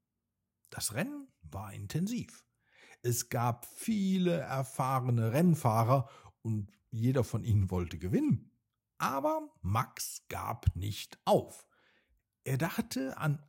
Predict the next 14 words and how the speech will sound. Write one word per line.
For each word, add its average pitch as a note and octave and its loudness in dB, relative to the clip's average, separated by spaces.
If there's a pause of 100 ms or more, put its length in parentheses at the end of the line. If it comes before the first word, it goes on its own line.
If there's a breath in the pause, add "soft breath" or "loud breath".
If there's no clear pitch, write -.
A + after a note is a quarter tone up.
all C#4 0
die F3 0
Trainingstage G3+ 2
und D4 6
an G#3 0
die D#3+ -2
Ermutigung A3 4
von C#3+ -2
Opa B2 -2
Joe. D#3+ 0 (1300)
In G2 -8
der G2+ -4
letzten D#3 -2
Runde, D#3+ 0